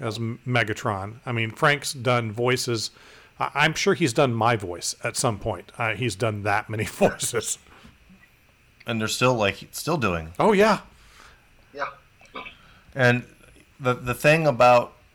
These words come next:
Speaker 2: this is obviously it is a, a movie, and they had the budget to spend a little bit more on some of the things. So when you look at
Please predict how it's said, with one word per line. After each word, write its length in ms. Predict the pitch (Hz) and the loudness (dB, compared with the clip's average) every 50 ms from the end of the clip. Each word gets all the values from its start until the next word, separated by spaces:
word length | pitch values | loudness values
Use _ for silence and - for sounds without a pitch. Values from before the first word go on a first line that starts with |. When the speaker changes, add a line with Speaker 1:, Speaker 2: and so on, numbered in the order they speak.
| _ - | _ -20
Speaker 2:
this 680 | 113 107 98 98 104 110 127 127 117 107 101 - - 104 | -18 -16 -16 -12 -6 0 2 4 4 4 2 0 -2 -6
is 140 | 98 90 | -4 2
obviously 520 | 60 - 117 120 120 110 - 110 107 - 117 | 4 6 6 6 4 0 -4 -4 -4 -2 -2
it 100 | 110 107 | 0 0
is 200 | 110 113 107 101 | 0 0 0 2
a, 440 | 107 104 101 101 98 95 95 92 - _ _ _ _ _ _ _ _ _ _ _ _ _ _ - | 2 4 4 4 4 2 0 -2 -6 _ _ _ _ _ _ _ _ _ _ _ _ _ _ -6
a 100 | 123 113 | -4 -2
movie, 760 | 110 113 117 120 123 120 117 110 120 113 113 113 113 113 123 123 | 0 2 4 4 4 4 4 2 2 2 0 0 -2 -2 -4 -4
and 120 | 104 98 | -4 -4
they 80 | 101 98 | -4 -2
had 200 | 107 113 110 101 | 0 0 0 0
the 60 | 101 | 0
budget 400 | 95 98 104 104 92 104 107 - | 2 4 4 4 4 0 -6 -10
to 60 | - 92 | -10 -12
spend 300 | - - 110 104 101 101 | -6 -4 -4 -2 -2 -2
a 40 | 95 | -4
little 240 | 95 101 98 98 95 | -4 -4 -6 -6 -8
bit 120 | 101 - | -8 -8
more 280 | - 95 95 95 98 98 | -8 -6 -4 -2 0 2
on 160 | 98 98 95 | 0 0 -2
some 240 | 95 - 107 101 98 | -4 -6 -6 -6 -4
of 60 | 98 98 | -6 -6
the 100 | 95 - | -6 -4
things. 520 | - 101 101 98 98 101 98 98 - - - | -4 -4 -4 -4 -6 -8 -10 -10 -12 -14 -12
So 220 | - - 110 104 | -8 -6 -4 -4
when 240 | 101 98 104 98 101 | -4 -4 -4 -4 -4
you 140 | 104 104 101 | -4 -4 -4
look 300 | 101 107 110 107 - - | -2 -4 -4 -4 -6 -10
at 340 | 98 101 101 98 - - | -6 -4 -2 -2 -4 -6